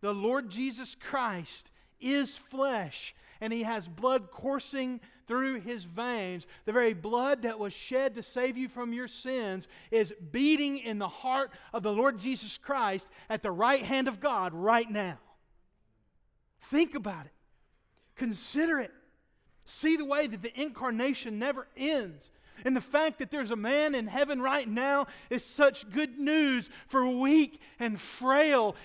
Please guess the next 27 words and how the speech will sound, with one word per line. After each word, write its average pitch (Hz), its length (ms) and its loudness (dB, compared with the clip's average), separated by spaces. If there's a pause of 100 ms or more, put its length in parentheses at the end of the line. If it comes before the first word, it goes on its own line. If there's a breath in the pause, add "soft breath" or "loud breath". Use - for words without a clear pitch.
and 220 160 -4
struggling 262 920 4 (200 loud breath)
fleshly 269 680 2
sinners 262 540 0
like 226 240 2
us. - 640 -2 (920)
That 262 100 -6
there's 240 140 -2
hope 269 480 4
for 220 80 -6
the 196 100 -4
future. 254 640 -2 (360 loud breath)
There's 269 140 -2
a 254 80 4
hope 320 600 4
that, 202 180 -2 (260 loud breath)
that 214 180 -4
us 277 220 0
who 254 140 0
struggle, 247 640 0 (160 loud breath)
those 262 340 2 (160 loud breath)
of 233 100 0
us 269 240 2
who 269 100 0
are 247 100 8
in 262 220 0
flesh, 277 520 0